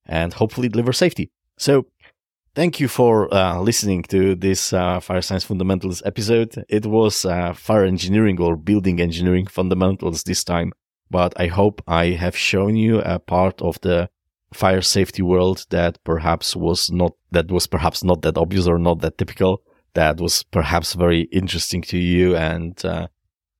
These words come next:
maybe you will look at fire automation systems in a different way from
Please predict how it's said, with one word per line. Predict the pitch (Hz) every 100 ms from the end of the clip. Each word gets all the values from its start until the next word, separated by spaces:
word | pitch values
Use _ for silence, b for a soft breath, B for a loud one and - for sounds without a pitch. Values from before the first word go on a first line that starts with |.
| _ -
maybe | 101 175 196 101
you | 90
will | 95 92
look | 101 95
at | 82
fire | - 92 85
automation | 87 85 85 -
systems | 85 90 82 85 82 - -
in | 82
a | 82 82
different | 80 85 - 82 78
way | 82 80 - _ _ _
from | - 82 80 78